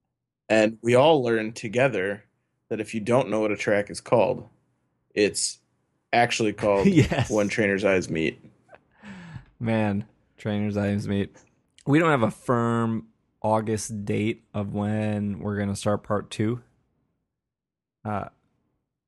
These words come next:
Speaker 2: I'm actually
Speaker 1: Right.
Speaker 2: gonna open my calendar right now 'cause, uh,
Speaker 1: <laughs>
Speaker 2: am I in the right year? So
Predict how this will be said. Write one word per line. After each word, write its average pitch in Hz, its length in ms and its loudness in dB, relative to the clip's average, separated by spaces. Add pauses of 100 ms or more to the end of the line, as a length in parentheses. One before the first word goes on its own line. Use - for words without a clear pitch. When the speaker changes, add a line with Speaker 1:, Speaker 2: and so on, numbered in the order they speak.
(160)
Speaker 2:
I'm 104 260 -8
actually 101 300 0
Speaker 1:
Right. - 80 2
Speaker 2:
gonna - 120 -10
open - 140 -10
my 90 120 -6
calendar 95 460 -6
right 87 180 -2
now 92 460 -6 (200)
'cause, 98 420 -8
uh, 95 480 -6 (440)
Speaker 1:
<laughs> - 460 -20
Speaker 2:
am 190 360 0 (240)
I 120 180 -2
in 127 80 -4
the 123 100 -2
right 127 240 -4
year? 123 360 -6
So 110 560 -4